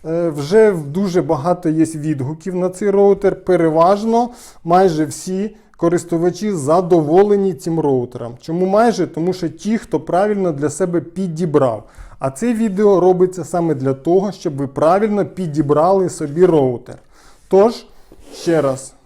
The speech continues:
F N V A X три тисячі роутер Wi-Fi шість. Звертайте увагу, класний, швидкий, потужний. Рухаємося далі.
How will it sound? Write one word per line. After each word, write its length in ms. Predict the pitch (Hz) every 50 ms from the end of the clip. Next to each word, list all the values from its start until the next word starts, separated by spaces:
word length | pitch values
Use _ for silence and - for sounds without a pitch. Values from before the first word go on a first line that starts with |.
| - - -
F 120 | 165 160
N 140 | 156 151 151
V 280 | 156 180 190 208 233 240 - - _ - - - - - - - _ - _ _ - - - - - -
A 240 | 151 143 156 190 196
X 160 | 196 - -
три 140 | 165 156 135
тисячі 560 | - 175 190 196 - - 185 135 - 175 156
роутер 440 | 143 170 180 190 185 185 180 160 143
Wi-Fi 480 | 135 147 156 156 156 - 175 165 165
шість. 380 | 165 - - 135 123 - - _ -
Звертайте 600 | 139 147 160 165 165 185 180 175 170 170 170 160
увагу, 500 | 151 143 147 170 196 220 202 208 208 -
класний, 560 | - 170 156 160 185 202 - - 190 185 180
швидкий, 460 | - - 156 143 - - 180 180 175
потужний. 680 | 180 - 175 180 - 160 139 127 113 123 123 120 120 - -
Рухаємося 560 | 139 160 170 165 - 165 160 156 - - 170
далі. 300 | 156 135 131 117 107 110